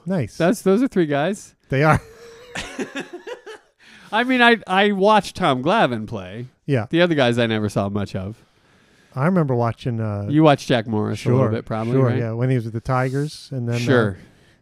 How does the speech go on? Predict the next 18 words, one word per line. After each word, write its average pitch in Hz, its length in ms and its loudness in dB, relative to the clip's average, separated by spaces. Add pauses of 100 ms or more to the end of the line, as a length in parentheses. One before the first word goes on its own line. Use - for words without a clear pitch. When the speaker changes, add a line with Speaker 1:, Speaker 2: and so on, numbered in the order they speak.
(160)
Speaker 1:
l-, 135 220 -8
I 139 40 -4
wanna 202 200 -2
say 147 140 -6
he 123 40 -4
was 117 80 -6
with 120 120 -8
the 104 100 -12 (200)
Twins 175 380 -4
at 196 80 -6
the 175 100 -4
end 185 100 -4
of 208 80 -6
his 202 100 -8
career. 202 300 -6
Am 139 100 -6
I 147 80 -6
crazy? 165 480 -8